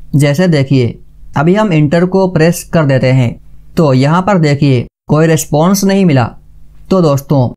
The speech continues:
आपको भी यही प्रॉब्लम आ सकती है, लेकिन टेंशन नहीं लेना है और simply इसको डिलीट कर देना है। इसके बाद दोबारा से इक्वल टू लगाना है, उसके बाद date diff type करना है, उसके बाद bracket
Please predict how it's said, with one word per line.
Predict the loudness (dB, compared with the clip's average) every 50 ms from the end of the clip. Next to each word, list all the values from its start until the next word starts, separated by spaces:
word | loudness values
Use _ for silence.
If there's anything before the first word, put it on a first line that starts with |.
| -14 _ _ -2
आपको | -2 -2 -2 -2 0 0 2
भी | 2 4
यही | 4 4 4 2 2 0
प्रॉब्लम | 0 0 0 0 0 0 0 0 0 0
आ | 0 -2 0
सकती | -2 -2 -4 -2 0 2 2
है, | 2 2 0 -4 -8 -14 -20 -20 -20 -20 -20 -20 -20 -8 -2 0
लेकिन | 0 2 2 0 0 0
टेंशन | 0 0 0 0 0 0
नहीं | 2 2 2 2 2
लेना | 2 2 2 2 0
है | 0 0 -2 -4 -10 _ _ _ _ _ _
और | -2 0 0 0
simply | 0 0 0 0 2 2 2 2 0 -2 -4 -10 -6 -4
इसको | -4 -4 -2 0 0 0 2
डिलीट | 2 2 2 2 2 0 0 -2 -6 -8 -4
कर | -2 0 0
देना | 2 0 2 2 2
है। | 2 0 -2 -4 -8 -14 -18 -18 -18 -18 -18 -20 -16 -12 -12 -12 -10 -4 -4
इसके | -2 -2 0 0
बाद | 2 2 2 2
दोबारा | 2 2 2 2 2 2 2 0
से | 2 2 0
इक्वल | 2 2 0 0 2
टू | 2 2 2
लगाना | 2 2 2 2 2 2 2
है, | 0 0 -2 -4 -10 -16 -20 -20 -20 -20 -20 -20 -20 -20 -6 -4
उसके | -4 -2 -2 0
बाद | 0 0 0 0 0 0
date | 2 2 2 2 2 0 -2 -4 -2 0 2 2
diff | 4 4 2 2 0 -4 -10 -8 -4 0
type | 0 2 2 0 -2 -4 -6 -4 -2
करना | 0 0 2 2 2
है, | 2 2 2 0 -4 -6 -14 -20 -20 -20 -20 -20 -20 -20 -20 -18 -18 -18 -18 -10 -4
उसके | -4 -4 -2 0 0
बाद | 0 2 2 2
bracket | 2 2 2 0 -2 0 0 -2 -2 -2 -4